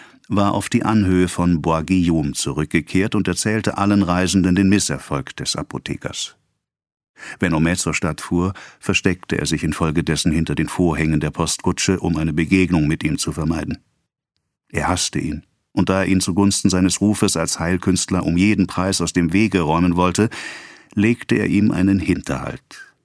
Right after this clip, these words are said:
Die Art und Weise, wie er das bewerkstelligte, enthüllte ebenso seinen Scharfsinn wie seine bis zur Verruchtheit gehende Eitelkeit.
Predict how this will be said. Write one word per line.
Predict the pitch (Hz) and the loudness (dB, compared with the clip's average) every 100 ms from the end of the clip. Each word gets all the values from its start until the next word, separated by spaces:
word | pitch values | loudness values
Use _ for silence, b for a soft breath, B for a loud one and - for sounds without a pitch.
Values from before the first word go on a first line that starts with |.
| _ _ _ _ _ _ - | _ _ _ _ _ _ -2
Die | 92 | 0
Art | 110 135 | 2 0
und | 98 90 | 0 0
Weise, | 85 113 113 98 85 | 0 0 0 0 2
wie | 117 | 4
er | 110 | 4
das | 98 90 | 0 0
bewerkstelligte, | 92 85 80 80 - 90 87 - 101 | -2 0 -2 -2 -2 0 0 -2 -2
enthüllte | 95 95 107 95 - | -2 0 0 2 2
ebenso | 117 117 104 92 | 4 4 4 2
seinen | 80 76 73 | 2 2 0
Scharfsinn | - 87 87 - 92 90 90 - | 0 -2 -2 -4 0 0 -2 -2
wie | 78 | 0
seine | 80 80 78 | 2 0 0
bis | 76 | -2
zur | - 76 | -2 -2
Verruchtheit | 78 71 90 87 - 76 - | -2 2 0 0 -4 -4 -2
gehende | 71 69 78 | -2 0 -2
Eitelkeit. | 76 73 67 - 67 - | -4 -6 -8 -6 -8 -8